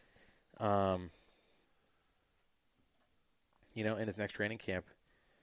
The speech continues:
That's gonna, that's gonna change his mind. You know, he still might win after the, you know, he might come out and win, but, um,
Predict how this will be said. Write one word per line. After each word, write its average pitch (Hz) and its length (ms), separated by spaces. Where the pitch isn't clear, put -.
That's 98 160
gonna, 95 320
that's 95 140
gonna 90 400
change 104 280
his 87 100
mind. 95 480
You 101 120
know, 98 140
he 107 80
still - 200
might 110 200
win 123 260
after 107 240
the, 120 120
you 120 80
know, 123 120
he 147 80
might 131 160
come 131 140
out 135 160
and 120 80
win, 131 280
but, - 180
um, 95 240